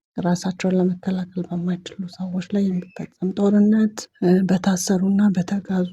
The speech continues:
ሰዎች ላይ የሚፈጸም ጦርነት፣ በጦርነት ጊዜ የሚደረጉ ዘረፋዎችና የውንብድና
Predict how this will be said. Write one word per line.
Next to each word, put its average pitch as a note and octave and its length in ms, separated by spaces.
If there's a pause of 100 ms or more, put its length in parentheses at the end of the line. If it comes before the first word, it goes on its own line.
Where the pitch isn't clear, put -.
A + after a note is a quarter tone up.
(140)
ሰዎች F3+ 380
ላይ F#3+ 140
የሚፈጸም G3 600
ጦርነት፣ G#3+ 600 (280)
በጦርነት F#3+ 600
ጊዜ - 180
የሚደረጉ F#3 680 (260)
ዘረፋዎችና F#3+ 800 (120)
የውንብድና F#3 560